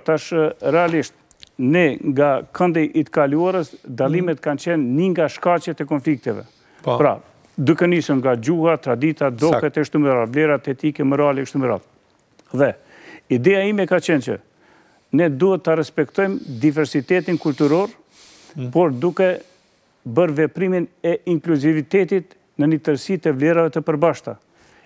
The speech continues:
Speaker 1: Inkluziviteti përfshihet në orientimin e përbashkët që kemi drejt Bashkimit Evropian. Dhe nëse vlerë është liria, nëse është vlerë barazia,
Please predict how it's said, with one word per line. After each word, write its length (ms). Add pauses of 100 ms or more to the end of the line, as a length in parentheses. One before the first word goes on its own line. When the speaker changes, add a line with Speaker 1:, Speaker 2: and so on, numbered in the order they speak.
(140)
Speaker 1:
Inkluziviteti 880
përfshihet 580
në 100
orientimin 500
e 40
përbashkët 600
që 160
kemi 200
drejt 220
Bashkimit 400
Evropian. 400 (540)
Dhe 180
nëse 360 (100)
vlerë 400
është 200
liria, 500 (400)
nëse 340
është 160
vlerë 320
barazia, 600